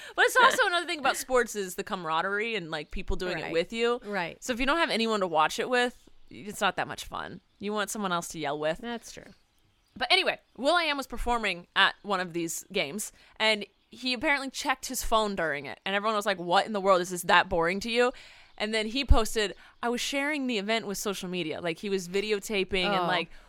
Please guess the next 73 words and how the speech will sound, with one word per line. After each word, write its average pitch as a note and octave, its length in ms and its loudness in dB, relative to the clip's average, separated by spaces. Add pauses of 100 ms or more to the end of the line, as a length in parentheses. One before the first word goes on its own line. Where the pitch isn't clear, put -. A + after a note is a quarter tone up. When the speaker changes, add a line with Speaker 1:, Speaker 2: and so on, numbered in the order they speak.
(160)
Speaker 1:
which E4 200 2
is F4+ 220 4
totally D#4+ 480 6
something A3+ 400 0
I F#3 160 2
understand. D#3+ 560 -6
I A3+ 160 8
would A#3+ 100 0
Speaker 2:
Mm-hmm. A3 120 -4
Speaker 1:
do G#3 40 2
that F3 220 2
too. - 260 -4 (420)
And F3 400 2 (320)
I A3+ 100 2
think D4 180 0
most C4 160 0
people A#3+ 180 0
just G3+ 220 -6
film G#3 220 0
and G3+ 60 -6
then F#3 60 -6
put - 140 -2
their F3+ 80 0
phone F#3 180 0
away, A3+ 220 4
but F3+ 100 -2
he G#3 160 -6
sat G3 260 2
there F#3+ 140 0
and E3+ 80 -6
then D#3 160 -10
published F#3 500 -2
it A#3 200 -4
to B3+ 100 -8
social B3 320 -4
media, A#3+ 180 0
which A#3 160 -2
takes F#3 220 -4
an F#3 80 -4
extra - 240 -6
few G#3 100 -2
seconds. G3+ 360 0
So E3+ 60 2
Speaker 2:
Right. D#3 60 0
Speaker 1:
everyone G3 220 4
else F#3+ 180 2
was E3+ 80 -10
like, E3+ 140 -2 (220)
"What F#3 260 -2
are F3 60 -4
you E3+ 80 -8
doing, D#3+ 260 -6
bro?" F3 100 2
Speaker 2:
Yeah, D#3+ 440 2
yeah, D#3 240 -10
Speaker 1:
I E4+ 180 4
Speaker 2:
yeah. D#4 60 0
Speaker 1:
understand D3 500 -8
it. G2 160 -8 (240)
I B3 60 2
mean, C4 140 2
Speaker 2:
Yeah. C4+ 40 4
Speaker 1:
we're C4+ 80 4
in C#4 140 0
that C#4 120 2
day A3+ 160 0
and G3+ 120 0
age F#3+ 260 -2
where F3+ 80 0
your F3 120 -2
phone G3 260 -2
is F3 120 -6
just E3 160 -8